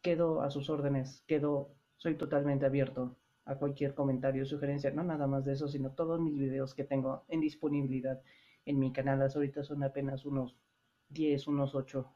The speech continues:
ocho videos que he hecho, pero sí me gustaría también oír todo ese tipo de opiniones que tengan, que quieran dar, que salgan.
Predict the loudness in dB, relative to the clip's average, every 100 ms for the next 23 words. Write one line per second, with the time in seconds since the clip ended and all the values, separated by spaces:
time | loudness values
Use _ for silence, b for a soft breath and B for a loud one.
0 | -16 -14 -8 -2 0 0 0 -2 -6 -4
1 | -6 -8 B B -4 0 0 0 0 0
2 | 0 2 2 2 0 0 -2 -2 -2 0
3 | -2 -6 -8 -2 -2 0 0 0 2 2
4 | 0 -4 -8 -10 -2 0 2 0 -2 -8
5 | -10 -6 -2 0 0 -2 -6 -4 0 2
6 | 0 -2